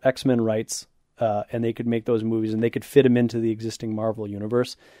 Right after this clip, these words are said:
like, I would say, "Hugh Jackman, you've done a fantastic job as Wolverine and you've made a lot of money and a big star for yourself.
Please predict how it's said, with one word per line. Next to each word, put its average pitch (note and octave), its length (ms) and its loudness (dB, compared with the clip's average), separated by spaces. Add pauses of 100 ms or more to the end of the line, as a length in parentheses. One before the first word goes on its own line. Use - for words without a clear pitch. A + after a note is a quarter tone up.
(280)
like, A#2+ 240 0
I D3 120 4
would D#3 160 8
say, C3+ 260 10
"Hugh D3 340 2
Jackman, F3+ 480 8
you've F3+ 200 2
done D3 160 6
a A#2 80 4
fantastic C#3+ 880 4
job C#3 280 6
as A#2 140 -4
Wolverine C3 480 4
and A#2 140 2
you've C3 160 0
made B2+ 160 4
a A2 60 0
lot C#3+ 300 8
of C#3 60 6
money C3+ 320 4
and A2 100 -6
a G2+ 40 -10
big C3 260 0
star A#2+ 340 6
for - 140 -8
yourself. A2+ 440 2